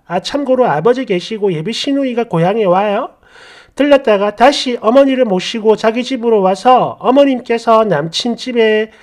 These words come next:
와가지고 음식도 해주고 살림 정리도 해주시고 그렇게 일주일 정도 머무르다 가셨대요.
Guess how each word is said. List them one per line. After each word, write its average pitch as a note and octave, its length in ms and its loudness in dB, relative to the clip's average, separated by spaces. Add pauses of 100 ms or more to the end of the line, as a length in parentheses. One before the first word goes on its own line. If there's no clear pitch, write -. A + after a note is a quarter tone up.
(220)
와가지고 G#3+ 600 0
음식도 B3+ 420 -4
해주고 G3 680 -6
살림 A#3+ 400 -4
정리도 A#3+ 400 -2
해주시고 G3+ 800 -10 (300)
그렇게 C#4 340 0
일주일 C#4 560 -2
정도 G3+ 300 -2
머무르다 A#3 520 -2
가셨대요. A3+ 840 -4